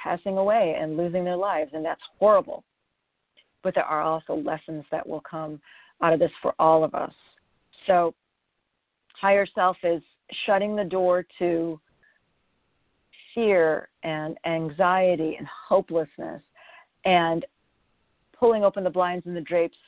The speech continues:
to, to hope and faith and love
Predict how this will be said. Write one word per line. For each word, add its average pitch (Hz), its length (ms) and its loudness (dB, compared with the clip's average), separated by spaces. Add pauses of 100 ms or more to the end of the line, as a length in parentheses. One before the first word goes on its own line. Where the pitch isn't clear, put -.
(140)
to, 165 280 -2 (600)
to 185 80 -6
hope 180 420 2 (540)
and 165 160 -2 (140)
faith 165 320 2 (460)
and 165 240 -2
love 165 440 2